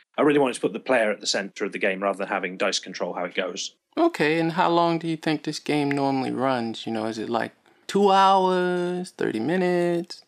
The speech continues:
Speaker 1: The first time someone plays this game, it normally takes them a couple of hours or maybe three hours if they're sort of really struggling to get to grips with it. So once you've got used to it, once it's your second or third game, it'll be an hour a time.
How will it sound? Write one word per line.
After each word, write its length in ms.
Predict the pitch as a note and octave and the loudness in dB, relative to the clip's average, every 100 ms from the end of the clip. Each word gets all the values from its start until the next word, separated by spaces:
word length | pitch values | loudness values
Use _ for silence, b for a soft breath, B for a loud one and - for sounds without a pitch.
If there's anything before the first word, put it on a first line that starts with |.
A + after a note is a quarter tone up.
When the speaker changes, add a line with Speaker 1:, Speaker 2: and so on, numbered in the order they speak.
| _ | _
Speaker 1:
The 80 | G#3+ | -2
first 320 | C4 B3+ - | 2 2 4
time 160 | A3 G3 | 0 2
someone 300 | G#3 F3 D#3 | 2 2 2
plays 240 | D3 A#2+ | 2 2
this 160 | G2+ - | -2 -2
game, 240 | G#2 G#2+ | -2 -2
it 80 | G#2 | -4
normally 260 | C3 A#2 | -2 -2
takes 300 | G#2 A2+ G2 | 0 0 0
them 160 | A2 G2+ | -2 -4
a 80 | F#2+ | -4
couple 320 | - G#2 G#2 | -4 -2 -2
of 60 | G#2+ | 0
hours 340 | G2 F#2+ G2+ | 2 0 -2
or 80 | G2 | -4
maybe 240 | G#2 G#2 | -4 -6
three 240 | F#2+ A2 G2 | -4 0 2
hours 280 | F#2 F#2 F#2 | 2 0 -4
if 120 | - | -4
they're 80 | F#2+ | -4
sort 220 | G#2 F#2 | -4 -2
of 80 | G#2+ | -2
really 180 | F#2+ | -2
struggling 460 | F#2 - G2 F#2+ F#2+ | -4 -4 -4 -6 -8
to 80 | - | -4
get 180 | G2 E2 | -4 -2
to 60 | |
grips 280 | B2 G#2+ - | -2 -2 -2
with 140 | F#2 | -4
it. 160 | F#2+ - B B B B - | -4 -6 B B B B -2
So 100 | F3+ | 2
once 160 | F3+ | 2
you've 120 | D3+ C#3 | 2 2
got 80 | |
used 220 | A#2+ A2 - | 2 0 -2
to 120 | G#2 | -4
it, 100 | G#2+ | -4
once 140 | D3 | -6
it's 100 | A#2 | -4
your 80 | A2+ | 0
second 360 | - G#2 G#2+ G2+ | 2 0 0 -4
or 80 | |
third 240 | - G2+ - | 0 0 0
game, 240 | F#2+ F#2+ | -2 -2
it'll 120 | F#2 | -6
be 120 | F#2 F#2 | -4 -4
an 80 | |
hour 240 | F#2 F2 E2+ | -4 -4 -4
a 40 | |
time. 340 | - F#2 E2+ | -6 -10 -12